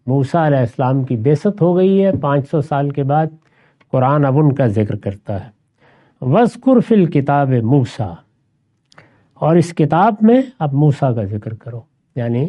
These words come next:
ابراہیم کی سرگزشت تم نے سن لی، اب دیکھو وہ مرحلہ شروع ہوا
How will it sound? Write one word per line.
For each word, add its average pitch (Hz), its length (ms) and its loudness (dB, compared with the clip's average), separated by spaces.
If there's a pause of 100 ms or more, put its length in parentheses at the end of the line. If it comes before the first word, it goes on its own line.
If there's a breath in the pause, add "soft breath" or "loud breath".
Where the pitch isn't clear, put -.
(120)
ابراہیم 123 520 0
کی 160 160 -4
سرگزشت 127 640 -4
تم 120 100 -6
نے 117 120 -2
سن 214 280 2
لی، 214 160 4 (640 soft breath)
اب 147 220 -2
دیکھو 160 360 2
وہ 196 160 4
مرحلہ 160 360 2 (180)
شروع 202 200 4
ہوا 123 280 2